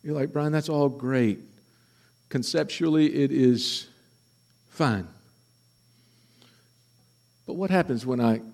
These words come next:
get to work Tuesday afternoon? And everybody is sitting around the conference room and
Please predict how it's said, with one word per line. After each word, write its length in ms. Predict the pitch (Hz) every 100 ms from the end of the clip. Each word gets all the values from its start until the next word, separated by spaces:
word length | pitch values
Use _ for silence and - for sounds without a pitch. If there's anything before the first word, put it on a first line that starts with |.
| -
get 200 | 135 139
to 80 | 123
work 420 | 117 110 104 - - _ _ _ _ _ _ _ _
Tuesday 480 | - 131 110 120 104
afternoon? 500 | 101 95 107 98 90 - _ _ _ _ _ _ _ _ _ _ _ _ _ _ -
And 100 | 117
everybody 680 | 165 160 135 131 127 120
is 240 | 113 104 -
sitting 680 | - - - 156 139 131 123
around 640 | 113 117 117 120 120 107 - _ _ _ _ _ _ -
the 60 |
conference 560 | - 123 117 - 104 -
room 380 | 110 117 113 92
and 220 | 87